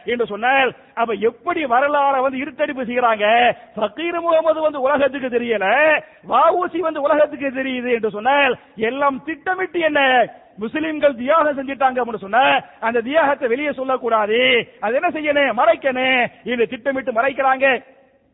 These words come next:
அதே மாதிரி பாத்தீங்கன்னாக்க, ஆயிரத்தி தொள்ளாயிரத்தி இருபத்தி ஆறாவது ஆண்டு, அப்ப மகாத்மா காந்தி சென்னைக்கு வருகிறார், திருச்சிக்கு வருகிறார், ஆம்பூருக்கு போறாரு, மதுரைக்கு போறாரு. போய் என்ன சொல்றாரா அப்படின்னு சொன்னா, "நம்ம யாரு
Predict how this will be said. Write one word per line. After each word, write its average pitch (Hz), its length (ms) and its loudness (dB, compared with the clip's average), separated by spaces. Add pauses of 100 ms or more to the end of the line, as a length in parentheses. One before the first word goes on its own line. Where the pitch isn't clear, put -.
(200)
அதே 254 220 2
மாதிரி 240 280 0
பாத்தீங்கன்னாக்க, 226 600 0 (360)
ஆயிரத்தி 294 480 2
தொள்ளாயிரத்தி 269 840 0 (180)
இருபத்தி 294 420 0
ஆறாவது 277 420 2
ஆண்டு, 262 500 2 (320)
அப்ப 269 320 2
மகாத்மா 311 540 2
காந்தி 277 720 0
சென்னைக்கு 320 400 -2
வருகிறார், 262 640 2 (240)
திருச்சிக்கு 330 440 -4
வருகிறார், 262 640 4 (120)
ஆம்பூருக்கு 330 640 0
போறாரு, 285 360 4
மதுரைக்கு 339 440 0
போறாரு. 302 680 4 (260)
போய் 339 300 2
என்ன 302 220 0
சொல்றாரா 269 560 2
அப்படின்னு 233 200 -4
சொன்னா, 233 560 0 (360)
"நம்ம 247 280 -2
யாரு 269 540 4